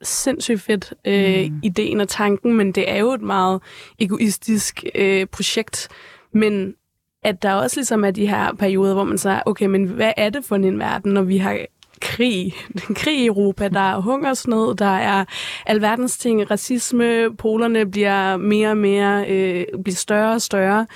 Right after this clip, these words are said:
Speaker 2: Mm.
Speaker 1: Så jeg kan godt forstå den her, øh, overvejelse. Øhm, når det så er sagt, <laughs> så sk-, vil jeg jo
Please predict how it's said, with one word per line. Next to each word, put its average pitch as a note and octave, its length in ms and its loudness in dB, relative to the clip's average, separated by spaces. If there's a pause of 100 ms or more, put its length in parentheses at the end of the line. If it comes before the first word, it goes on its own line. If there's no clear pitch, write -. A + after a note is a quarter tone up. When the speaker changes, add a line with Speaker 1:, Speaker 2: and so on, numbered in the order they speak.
(120)
Speaker 2:
Mm. E3+ 160 -2
Speaker 1:
Så C4 60 2
jeg A3 40 2
kan G3 100 -4
godt G#3 160 -2
forstå - 460 -2
den G#3 160 -2
her, G3+ 360 0
øh, G3 260 2
overvejelse. F#3+ 840 -2 (220)
Øhm, F#3 540 0 (920)
når G3+ 140 4
det A#3 200 0
så - 100 -2
er F#3 120 0
sagt, F3+ 400 -2
<laughs> - 0 -
så - 80 0 (760)
sk-, A3 400 -10
vil G#3 120 0
jeg G3+ 60 4
jo G3 120 2